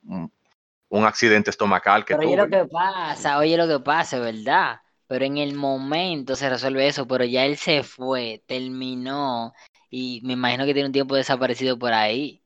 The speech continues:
Speaker 2: ¿me entiendes? Ahí es más difícil todavía, en la posición que él está ahora, está más
Speaker 1: No,
Speaker 2: difícil
Speaker 1: yo
Speaker 2: todavía.
Speaker 1: entiendo, es difícil, es difícil, pero cuando la gente,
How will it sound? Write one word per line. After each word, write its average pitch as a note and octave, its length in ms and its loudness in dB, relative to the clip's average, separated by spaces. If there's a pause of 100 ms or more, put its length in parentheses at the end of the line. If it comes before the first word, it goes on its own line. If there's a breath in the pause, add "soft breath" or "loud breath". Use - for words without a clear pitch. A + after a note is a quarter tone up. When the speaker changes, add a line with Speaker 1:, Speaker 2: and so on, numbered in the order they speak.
(140)
Speaker 2:
¿me C3+ 100 -6
entiendes? A2+ 480 -4
Ahí A#2+ 220 2
es C3 40 4
más C#3+ 140 4
difícil D3 640 -6
todavía, A2+ 280 -2
en C3 100 0
la D3 120 0
posición D#3+ 300 -2
que B3 100 0
él B3 120 0
está F3+ 340 -2
ahora, C#3 640 -2 (880)
está B2+ 180 -10
más C3 220 -8
Speaker 1:
No, C#3 300 10
Speaker 2:
difícil A#2 360 -8
Speaker 1:
yo F#2 100 -14
Speaker 2:
todavía. C3+ 200 6
Speaker 1:
entiendo, C3+ 400 6
es C#3 180 8
difícil, A#2+ 600 2
es A#2+ 100 2
difícil, A2+ 480 -4 (400 loud breath)
pero B2 200 4
cuando B2 280 6
la A#2 120 8
gente, C#3+ 420 4